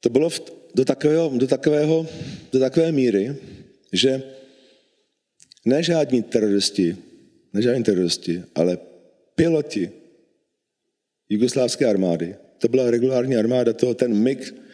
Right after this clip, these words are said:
nemůže, eh, pilotovat nějaký zoufalec. To byli vzdělaní lidé, zkušení vojáci, kteří to město bombardovali.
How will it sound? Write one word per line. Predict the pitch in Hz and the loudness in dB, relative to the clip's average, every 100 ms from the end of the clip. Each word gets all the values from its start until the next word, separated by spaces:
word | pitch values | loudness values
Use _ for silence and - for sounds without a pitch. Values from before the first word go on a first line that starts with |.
| - _ | -20 _
nemůže, | 101 117 123 131 139 131 | -2 0 0 0 0 -6
eh, | 135 104 101 104 107 107 - _ | -2 0 2 0 -4 -10 -18 _
pilotovat | - 127 120 120 120 - - - - _ _ _ 104 | 0 0 0 0 0 -2 -12 -20 -20 _ _ _ -2
nějaký | 98 104 113 | -2 -2 -4
zoufalec. | 113 110 107 87 82 - _ _ - _ | -2 -2 -2 -2 -4 -14 _ _ -20 _
To | 131 | 0
byli | 156 | 2
vzdělaní | 135 117 127 131 135 | 2 2 2 2 0
lidé, | 123 101 104 120 - - - _ _ _ _ _ _ _ _ _ _ _ _ _ _ _ _ _ _ _ | 2 2 0 -4 -14 -20 -20 _ _ _ _ _ _ _ _ _ _ _ _ _ _ _ _ _ _ _
zkušení | - - - - 135 | -16 -12 -4 -2 0
vojáci, | 123 120 120 117 127 | 0 2 0 0 0
kteří | - 113 127 127 | 0 0 -2 -4
to | 110 135 104 - - _ _ _ | -2 -2 -2 -8 -20 _ _ _
město | 101 110 - | -2 0 0
bombardovali. | 117 110 95 101 98 85 | 0 0 2 0 0 -2